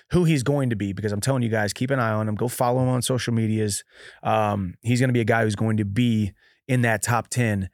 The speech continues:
within the next year or so. And I do hope he gets that Paddy Pimblett fight, 'cause I think that's a perfect fight for him. Uh, it's a good fight for Paddy and him, two studs.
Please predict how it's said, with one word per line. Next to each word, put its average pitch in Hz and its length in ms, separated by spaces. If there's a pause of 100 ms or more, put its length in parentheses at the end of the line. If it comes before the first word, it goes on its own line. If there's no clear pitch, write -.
(220)
within 120 220
the 117 100
next 113 200
year 107 200
or 101 60
so. 101 220
And 113 80
I 131 60
do 151 240
hope 127 300 (180)
he 123 140
gets 117 260
that 113 160
Paddy 113 240
Pimblett 107 300
fight, 107 160
'cause 104 100
I 107 40
think 101 100
that's 98 160
a 78 40
perfect 117 380
fight 127 220
for 127 120
him. 131 280 (340)
Uh, 104 240
it's 98 80
a 104 60
good 107 160
fight 117 180
for 98 140 (160)
Paddy 135 400 (320)
and 104 180
him, 143 440 (360)
two 139 180
studs. 151 640